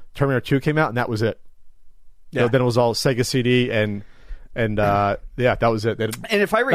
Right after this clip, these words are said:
Speaker 2: recall
Speaker 1: really,
Speaker 2: correctly,
Speaker 1: that's really bad strategy. 'Cause
Speaker 2: if
Speaker 1: even
Speaker 2: I
Speaker 1: Nintendo, even Nintendo had two or three games out pretty quick when
Speaker 2: Yeah,
Speaker 1: it came out.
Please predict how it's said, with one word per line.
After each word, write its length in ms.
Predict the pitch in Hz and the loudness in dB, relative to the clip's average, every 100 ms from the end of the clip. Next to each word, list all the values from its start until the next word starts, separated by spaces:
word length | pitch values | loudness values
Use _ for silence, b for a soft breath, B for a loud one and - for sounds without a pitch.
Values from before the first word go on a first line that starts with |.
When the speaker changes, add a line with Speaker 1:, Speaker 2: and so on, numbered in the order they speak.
| 196 | 4
Speaker 2:
recall 80 | 196 | 4
Speaker 1:
really, 120 | 180 | 4
Speaker 2:
correctly, 140 | 165 180 | 4 2
Speaker 1:
that's 120 | 180 | 2
really 160 | 190 165 | 2 4
bad 200 | 160 156 | 2 2
strategy. 440 | 156 143 127 104 | 2 2 2 -2
'Cause 180 | - 127 | -2 0
Speaker 2:
if 80 | 202 | 2
Speaker 1:
even 60 | 170 | 2
Speaker 2:
I 20 | |
Speaker 1:
Nintendo, 340 | 151 175 151 B | 0 0 0 B
even 260 | 175 208 196 | 2 2 2
Nintendo 260 | - 185 165 | 0 2 2
had 160 | 151 | 2
two 140 | - 156 | 2 2
or 60 | 147 | 2
three 180 | 143 | 2
games 280 | 131 131 123 | 0 0 2
out 180 | 120 113 | 2 2
pretty 200 | 139 120 | -2 -4
quick 380 | - 127 - - b b b b b b b b | 0 0 0 -8 b b b b b b b b
when 120 | 123 | -2
Speaker 2:
Yeah, 140 | 170 160 | 0 2
Speaker 1:
it 40 | |
came 80 | 143 | 0
out. 180 | 104 | -4